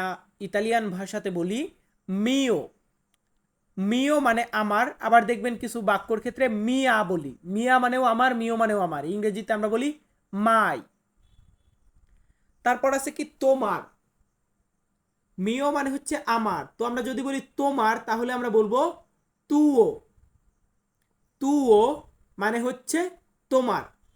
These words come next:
বলুন তো কি শিখলাম? মিও মানে আমার, তুও মানে তোমার, মাই মানে আমার,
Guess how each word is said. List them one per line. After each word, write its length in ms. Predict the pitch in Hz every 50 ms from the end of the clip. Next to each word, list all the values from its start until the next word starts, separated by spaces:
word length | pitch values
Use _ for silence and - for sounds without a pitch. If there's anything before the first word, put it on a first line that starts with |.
| _ _ _ _ _ _ _ _ -
বলুন 240 | 196 226 254 254 226
তো 80 | -
কি 180 | - - 285 254
শিখলাম? 440 | - - 277 - - 269 277 285 294 370 - _ _ - _ _ _ -
মিও 240 | 180 202 208 214 208
মানে 240 | 208 208 202 208 196
আমার, 380 | 196 196 214 240 277 311 349 - _ _ _ _ -
তুও 160 | 254 262 269
মানে 220 | 262 254 233 226 220
তোমার, 380 | 226 - 208 202 185 151 127 - _ _ _ _ _ _ _ -
মাই 220 | 208 214 220 214
মানে 220 | 208 208 208 208 202
আমার, 320 | 202 208 220 247 269 302